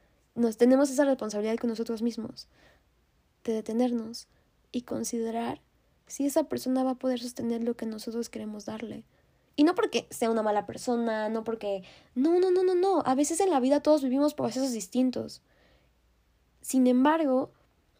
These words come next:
a veces hay que esperar a una persona que quiera estar en la misma sintonía que tú, que esté en la línea de buscar lo que tú también estás buscando. Porque solo se puede construir una relación si las dos personas quieren.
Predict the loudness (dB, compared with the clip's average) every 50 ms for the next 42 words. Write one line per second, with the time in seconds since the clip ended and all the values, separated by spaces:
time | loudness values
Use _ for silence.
0 | _ _ _ _ 4 6 6 4 2 2 2 0 2 2 2 0 0 0 0 4
1 | 4 6 6 6 6 4 4 2 2 0 -6 -6 -4 -4 -4 -4 -4 -4 -8 -10
2 | -4 -2 2 2 2 2 2 2 2 2 4 4 2 0 0 -2 -4 -2 -4 -4
3 | -4 -4 -8 -8 -8 -8 -10 -10 -10 -10 -14 -16 -12 -10 -12 -12 -12 _ _ _
4 | _ _ _ _ _ _ _ _ _ _ _ _ _ _ _ _ -4 -4 -2 2
5 | 2 4 6 6 6 4 4 4 4 4 4 2 0 -2 _ 0 0 0 0 -4
6 | -6 -2 0 0 2 2 0 0 -4 -8 -6 -4 -2 0 0 2 2 0 -2 -2
7 | -2 -2 -2 -2 -4 -10 -4 0 0 0 2 0 -4 -6 -12 -16 _ _ _ _
8 | _ _ _ _ _ _ _ _ _ _ _ 0 2 2 0 0 4 6 6 6
9 | 6 6 4 2 0 4 4 4 4 4 2 -2 -2 0 0 2 2 4 4 2
10 | 2 0 -2 -4 -6 -8 -6 -6 -4 -4 -4 -6 -10 _ _ _ _ _ _ -2
11 | 2 6 8 8 8 8 6 0 2 2 0 2 2 2 2 0 0 2 2 2
12 | 2 0 -4 -10